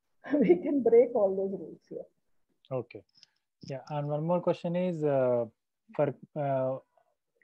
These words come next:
Speaker 2: ingredients for the making lipstick.
Speaker 1: Ingredients for lipstick. Again, it is enormous. Uh, the possibilities are,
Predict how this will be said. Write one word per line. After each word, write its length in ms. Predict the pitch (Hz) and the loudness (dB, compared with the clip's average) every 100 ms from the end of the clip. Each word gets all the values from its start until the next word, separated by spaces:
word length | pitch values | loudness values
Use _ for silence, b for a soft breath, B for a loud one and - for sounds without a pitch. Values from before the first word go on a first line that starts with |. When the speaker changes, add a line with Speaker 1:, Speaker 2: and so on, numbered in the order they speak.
| - | -8
Speaker 2:
ingredients 500 | 175 180 196 202 190 | -2 4 4 4 2
for 140 | - 165 | 0 0
the 100 | 156 | 0
making 360 | 143 151 151 | -2 -4 -2
lipstick. 380 | 127 - - 110 _ _ _ _ _ _ _ _ _ _ _ _ _ - | -2 -2 -4 -6 _ _ _ _ _ _ _ _ _ _ _ _ _ -6
Speaker 1:
Ingredients 720 | 285 302 254 247 214 214 208 | -4 -4 -4 -2 0 -2 -4
for 120 | 220 202 | -6 -4
lipstick. 460 | 196 196 - 196 - 180 220 - _ _ _ - | -4 -8 -12 -12 -12 _ -20 -20 _ _ _ -8
Again, 680 | 240 233 226 262 294 339 240 | 4 4 6 4 2 2 0
it 160 | 240 254 | 0 0
is 220 | 240 - - | -2 -8 -4
enormous. 1040 | 247 247 247 254 247 247 247 214 185 185 - | 0 2 2 2 4 4 4 2 -2 -8 2
Uh, 380 | 226 202 196 190 190 _ _ _ - | 6 6 6 2 -4 _ _ _ 0
the 100 | 202 | 6
possibilities 840 | 233 226 277 254 277 269 262 247 | 8 6 4 2 2 0 0 4
are, 120 | 240 | 4